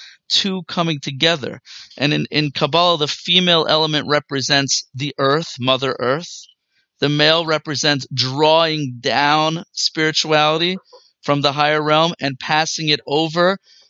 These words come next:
to the feminine, which then takes that energy and internalizes it and creates.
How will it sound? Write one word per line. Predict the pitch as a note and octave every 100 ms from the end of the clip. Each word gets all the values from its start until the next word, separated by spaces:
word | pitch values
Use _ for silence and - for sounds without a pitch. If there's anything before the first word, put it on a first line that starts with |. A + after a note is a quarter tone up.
| _
to | -
the | D3
feminine, | C#3 D3+ D3+ F3 E3+
which | D3 -
then | C#3+ C3
takes | - F#3 F#3 -
that | D#3 -
energy | C#3 C3+ C#3 D3+ F3+ G3 _ _ _ -
and | C#3+ C#3+
internalizes | C#3+ - D#3+ D#3+ E3 E3+ F#3 F#3 F#3
it | G#3+ A#3 _ _ _ _ -
and | C3+
creates. | - - C3+ - C3 A2+ - - - -